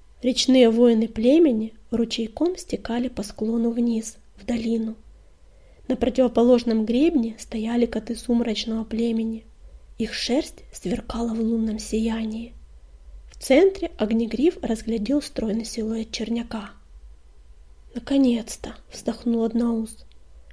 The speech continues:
«В такой-то холод не хотелось бы просидеть тут всю ночь». Огнегриф равнодушно кивнул. Все внимание его было приковано к выходившим на поляну котам речного племени.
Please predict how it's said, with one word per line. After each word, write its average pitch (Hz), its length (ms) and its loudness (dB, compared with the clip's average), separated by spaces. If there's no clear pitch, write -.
«В - 60 -20
такой-то 311 440 2
холод - 440 2
не 233 80 2
хотелось 226 460 4
бы 220 120 0
просидеть - 560 0
тут - 160 -8
всю - 220 0
ночь». - 420 -4
Огнегриф 262 520 4
равнодушно 240 600 0
кивнул. 226 520 -2
Все 320 340 6
внимание 339 600 6
его 247 200 6
было 220 240 2
приковано 226 600 -2
к 226 100 -10
выходившим 226 600 -2
на 226 100 -2
поляну 262 500 2
котам 233 440 -4
речного 226 460 -2
племени. 233 600 0